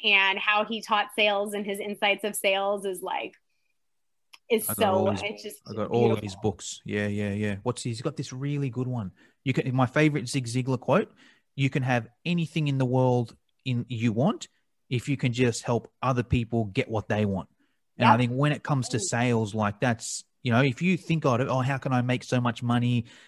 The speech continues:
Speaker 2: How can I, you know, um, yeah, if you, if you're just going at it, 'How can I make so much money?'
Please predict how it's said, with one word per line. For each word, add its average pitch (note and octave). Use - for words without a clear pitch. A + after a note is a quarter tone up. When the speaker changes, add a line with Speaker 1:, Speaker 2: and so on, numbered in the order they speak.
Speaker 2:
How C3
can B2+
I, A#2
you B2
know, A#2
um, G#2
yeah, D3
if A2+
you, F#3
if E3
you're F#3+
just E3
going C#3+
at B2+
it, A2
'How C3
can C3
I B2
make B2
so B2
much A2+
money?' B2+